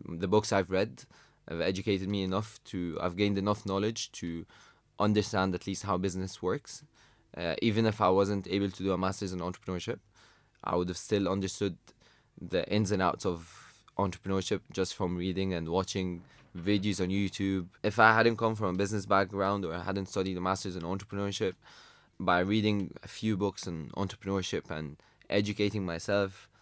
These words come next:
listening to different podcasts online, business podcasts, business documentaries, they're all over the place on the internet,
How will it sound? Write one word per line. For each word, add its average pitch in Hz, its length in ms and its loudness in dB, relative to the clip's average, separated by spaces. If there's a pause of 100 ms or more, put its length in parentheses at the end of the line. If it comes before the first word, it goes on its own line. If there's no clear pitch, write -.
(180)
listening 95 380 -4
to - 80 -10
different 92 280 -4
podcasts 101 520 -2
online, 95 560 -2
business 95 260 -2
podcasts, - 640 -4 (280)
business 95 280 0
documentaries, 101 920 -2 (420)
they're 78 280 -4
all 101 160 4
over 95 200 2
the 90 80 -4
place 90 240 -2
on 78 100 -6
the 85 80 -6
internet, 113 400 -6